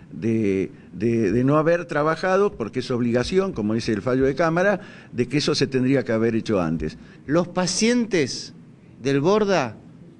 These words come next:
Speaker 2: vuelven al taller protegido. La dirección del Borda no mandaba más a los pacientes al taller protegido,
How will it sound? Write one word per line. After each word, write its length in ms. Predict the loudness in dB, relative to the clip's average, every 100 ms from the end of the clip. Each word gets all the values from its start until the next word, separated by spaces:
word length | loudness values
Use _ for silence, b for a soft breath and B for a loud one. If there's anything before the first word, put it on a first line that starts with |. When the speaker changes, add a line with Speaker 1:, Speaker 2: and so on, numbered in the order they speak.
| -12
Speaker 2:
vuelven 440 | 2 2 4 2
al 120 | 0 -2
taller 320 | -4 -4 -4
protegido. 640 | -4 -4 -4 -2 -2 -4 -10 -20 -20 B B B
La 160 | -4 0
dirección 440 | 2 0 0 0
del 160 | 2 2
Borda 400 | 2 2 2 2
no 180 | 2 2
mandaba 440 | 0 0 2 2
más 300 | 2 -2 -2
a 60 | -2
los 140 | -2
pacientes 680 | -2 -6 -2 -2 -2 -4 -4
al 100 | -4
taller 320 | -4 -2 -4
protegido, 720 | -4 -4 -6 -4 -4 -2 -4